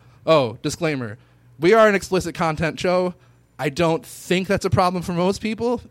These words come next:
We will have it on the episode, so you'll know that it's explicit, but we do not shy away from using colorful language here,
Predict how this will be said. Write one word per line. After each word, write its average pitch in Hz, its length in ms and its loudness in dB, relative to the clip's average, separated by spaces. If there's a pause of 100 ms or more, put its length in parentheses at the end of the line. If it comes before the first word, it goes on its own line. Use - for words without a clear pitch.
We 156 140 -2
will 180 180 2
have 170 200 0
it 151 60 0
on 151 140 -2
the 143 100 -4
episode, 139 480 -4
so 123 100 -10
you'll 123 180 -6
know 120 160 -4
that 123 120 -2
it's 127 140 -6
explicit, 151 480 -4
but 123 220 -4 (500)
we 170 140 0
do 190 80 0
not 185 160 2
shy 160 240 2
away 170 260 4
from 202 140 -4
using 175 200 -6
colorful 156 300 -4
language 139 300 -4
here, 131 280 -4